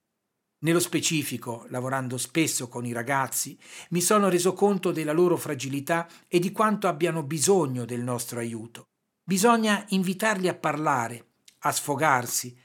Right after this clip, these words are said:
a buttare fuori, perché in certe situazioni la solitudine è il peggiore dei nemici. Il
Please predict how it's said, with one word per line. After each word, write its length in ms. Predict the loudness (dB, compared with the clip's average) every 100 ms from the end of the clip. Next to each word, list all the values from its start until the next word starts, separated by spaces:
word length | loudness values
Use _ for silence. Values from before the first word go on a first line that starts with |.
| _
a 140 | -2
buttare 420 | -2 -2 0 0 0
fuori, 480 | 4 4 4 -2 -10 _ _
perché 280 | 4 4 4
in 100 | 2
certe 380 | 4 4 4 0
situazioni 880 | 0 0 2 2 0 -4 -6 -10 -6
la 100 | -2
solitudine 720 | 2 0 0 -6 -6 -8 -10
è 140 | -2 0
il 180 | 0
peggiore 440 | -4 -6 -4 -2 -4
dei 120 | -4
nemici. 560 | -4 -6 -8 -10 -12 _ _ _ _ _
Il 320 | 0 4 4